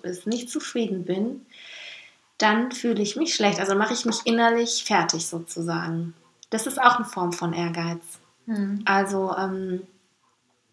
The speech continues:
Speaker 1: kann ich jetzt nicht sagen, ich bin gar nicht ehrgeizig. Ähm, ja, aber, ähm, wenn man mich jetzt so kennt, also Menschen, mit denen ich jetzt zu tun hab,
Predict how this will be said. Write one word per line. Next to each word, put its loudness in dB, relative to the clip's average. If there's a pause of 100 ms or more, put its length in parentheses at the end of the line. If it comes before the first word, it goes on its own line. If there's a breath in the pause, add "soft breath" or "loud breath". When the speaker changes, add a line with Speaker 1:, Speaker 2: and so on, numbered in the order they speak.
(320)
Speaker 1:
kann 4
ich 2
jetzt -2
nicht 0
sagen, 2
ich -2
bin 0
gar 4
nicht -2
ehrgeizig. -2 (500 loud breath)
Ähm, 2 (920 loud breath)
ja, 2 (260)
aber, 4
ähm, -2
wenn 4
man 6
mich 2
jetzt -4
so 0
kennt, 2
also 0
Menschen, 0
mit 0
denen 0
ich -2
jetzt -8
zu -10
tun 0
hab, 0